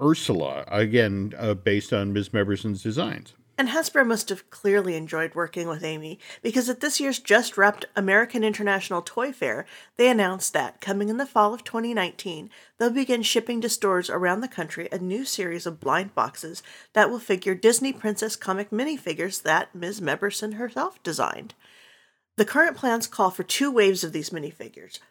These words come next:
Speaker 2: twelve collectible two-inch tall figures will be released with each wave of this new Hasbro-produced blind box line,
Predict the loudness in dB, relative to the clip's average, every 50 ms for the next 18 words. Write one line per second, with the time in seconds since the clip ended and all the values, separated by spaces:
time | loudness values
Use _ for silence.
0 | _ _ _ -8 0 2 4 4 4 0 -4 -2 -2 0 -2 -2 -8 -4 -4 -2
1 | -2 -2 -2 0 2 2 2 0 -4 -6 -2 -2 -2 -2 -2 -4 -6 -4 -4 -6
2 | -6 -6 -4 -4 -4 -2 -2 -4 -4 -4 -6 -6 -8 -8 -10 -12 -12 -14 -8 _
3 | -6 -4 -4 -4 0 2 2 2 2 0 -6 -8 -8 -8 -6 -4 -4 -4 -4 0
4 | 0 0 0 0 -2 -4 -4 -4 -4 -6 -6 -6 -6 -6 -8 -10 _ 0 0 0
5 | 0 0 0 0 -2 -2 -4 -10 -12 -10 -10 -12 -12 -12